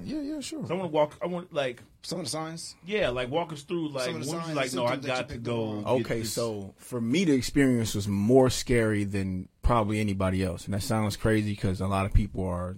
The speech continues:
Speaker 4: are losing that fight.
Speaker 3: Mm-hmm.
Speaker 4: But I was hospitalized with meningitis before.
Speaker 3: Mm.
Speaker 4: And that's another one of those, if you got this, you might not make it.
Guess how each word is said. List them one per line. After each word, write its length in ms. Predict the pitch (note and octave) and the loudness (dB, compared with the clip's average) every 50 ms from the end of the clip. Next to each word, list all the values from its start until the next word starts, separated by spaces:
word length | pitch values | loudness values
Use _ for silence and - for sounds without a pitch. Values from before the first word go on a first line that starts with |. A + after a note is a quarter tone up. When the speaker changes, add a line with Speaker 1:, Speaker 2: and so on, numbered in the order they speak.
| - - | -12 -10
Speaker 4:
are 140 | - F#2+ F#2 | -8 -6 -4
losing 440 | F#2 F#2 G#2 A2 A2+ G#2 B2 G#2+ G2 | -4 -2 0 0 0 0 -2 -2 -2
that 180 | G2+ F#2+ - | -2 -4 -6
fight. 340 | - - G#2+ A2+ A#2 - - _ - | -4 -2 0 0 0 0 -4 _ -10
Speaker 3:
Mm-hmm. 240 | - C#3+ A#2+ C3 C#3 C3+ - - _ _ _ _ - | -8 -6 -6 -6 -6 -8 -10 -14 _ _ _ _ -12
Speaker 4:
But 220 | - G2+ F#2+ F#2 - _ _ _ _ - | -6 -6 -6 -6 -6 _ _ _ _ 0
I 80 | G2 A#2 | 2 4
was 180 | C3+ B2+ G#2+ | 4 4 4
hospitalized 1080 | - - A2+ A2+ A2+ - B2 G#2+ G2+ G2+ G2 F#2+ F#2+ F#2 F2+ F#2 F2 F#2 F#2 - - - - | 2 2 2 2 2 2 0 0 0 0 0 0 0 0 0 0 -2 -4 -6 -10 -16 -18 -10
with 220 | - G#2 G2 G2 | -4 -2 -2 0
meningitis 760 | G2+ G#2+ G#2+ G2+ F#2+ F#2 F#2 A#2 A2 A2+ G#2+ F#2 F#2 - - | 2 0 2 2 0 0 0 2 2 2 2 2 0 -4 -6
before. 520 | - - F#2 - - - - F#2+ - - - - _ - - - _ - _ _ _ - | -8 -10 -10 -8 -8 -8 -8 -8 -10 -12 -16 -20 _ -20 -20 -20 _ -20 _ _ _ -14
Speaker 3:
Mm. 200 | G3 A#3+ A#3+ A3 F3+ C#3 - _ _ _ - | -14 -12 -12 -14 -16 -18 -20 _ _ _ -8
Speaker 4:
And 460 | - G2+ G#2+ F#2+ F#2+ F#2 F2+ F2+ F2+ | -4 -2 0 0 0 0 -2 -2 0
that's 180 | F#2+ G#2 G2+ - | 0 0 0 2
another 300 | G2 G2 A2 A#2+ A2+ A2+ | 2 2 4 4 2 2
one 140 | A2 A2 A2+ | 2 0 0
of 80 | G#2+ G2+ | 0 0
those, 400 | G2+ G2+ G2 F#2+ F#2 F#2+ G2 - | 0 0 0 0 0 -2 -4 -6
if 180 | - G2 - | -8 -8 -4
you 80 | - G#2+ | -4 -2
got 240 | G#2 G#2+ G2 G2 - | 0 0 -2 -2 0
this, 200 | - A#2 G#2 - | -2 -2 -2 0
you 80 | - G2+ | -2 -2
might 260 | G2+ G2+ G2 - - | -2 -2 -2 -2 -4
not 220 | - G2+ F2 - | -4 -6 -6 -6
make 320 | - G2 G2+ A2 G#2+ - - | -6 -4 -2 -2 -4 -4 -8
it. 80 | - | -16